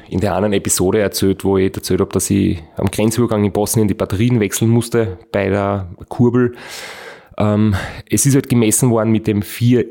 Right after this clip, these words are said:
I I I I System, wie man das auch immer ausspricht, keine Ahnung. Bin nicht wirklich ein großer Fan davon, aber das war halt das System, das am Radl oben war. Und die Wattmessung wird sicher nicht hundertprozentig genau sein,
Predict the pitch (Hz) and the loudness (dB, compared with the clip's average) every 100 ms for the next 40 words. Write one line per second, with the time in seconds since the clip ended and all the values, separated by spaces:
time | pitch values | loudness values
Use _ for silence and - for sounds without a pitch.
0 | - 120 127 127 120 107 - 110 101 - | -4 -2 0 2 2 0 0 0 0 0
1 | 123 143 165 - - - 143 131 127 139 | 4 4 4 -2 -12 -4 -2 2 2 2
2 | 113 117 117 - - _ - 95 104 - | 2 2 2 0 -6 _ -4 -2 -2 -4
3 | - 135 156 82 104 - 123 - - 110 | 0 2 2 0 -2 -2 -4 -4 -6 -2
4 | 113 104 104 123 - - - - _ - | 0 0 0 -2 -4 -18 -20 -20 _ -4
5 | 110 117 120 120 131 123 110 104 113 - | 0 0 0 0 0 0 -2 -2 -2 -2
6 | 87 131 - 123 120 - - 110 107 104 | 0 0 0 -2 -2 -4 -6 -4 0 0
7 | 101 95 - _ - 110 104 98 113 - | 0 -2 -10 _ -4 -2 0 0 0 0
8 | 98 - - 95 104 98 - 95 69 - | -2 -2 -2 0 0 0 -2 -2 -4 -6
9 | - 117 131 127 127 - - - - _ | -2 0 2 0 -2 -10 -14 -14 -16 _
10 | 101 104 104 101 - - - - - 107 | 0 2 2 0 -6 -10 -16 -20 -4 -2
11 | 85 90 107 92 107 104 101 - 120 113 | -2 0 0 2 2 2 0 -2 0 2
12 | 107 - 110 - 95 95 85 - 90 87 | 0 0 -2 -2 -2 -2 -2 -2 0 0
13 | 110 120 107 104 | 0 0 0 -2